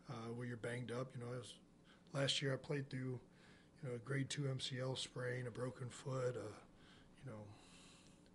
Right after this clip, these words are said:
uh, you know, I got other nagging things that have been building on me. I had a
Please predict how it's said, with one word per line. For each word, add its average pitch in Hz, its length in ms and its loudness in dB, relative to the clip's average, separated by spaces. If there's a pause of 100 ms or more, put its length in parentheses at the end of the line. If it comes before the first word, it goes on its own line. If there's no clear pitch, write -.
(840)
uh, 101 300 -4 (440)
you 151 80 -2 (800)
know, 117 80 -4 (240)
I 139 60 0
got 113 180 -2
other 123 220 4
nagging 123 420 4
things 123 400 0
that 131 100 4
have 120 160 0
been 127 140 2
building 127 360 4
on 131 160 8
me. 131 180 8 (1040)
I 135 40 -4
had 110 100 0
a 104 60 -4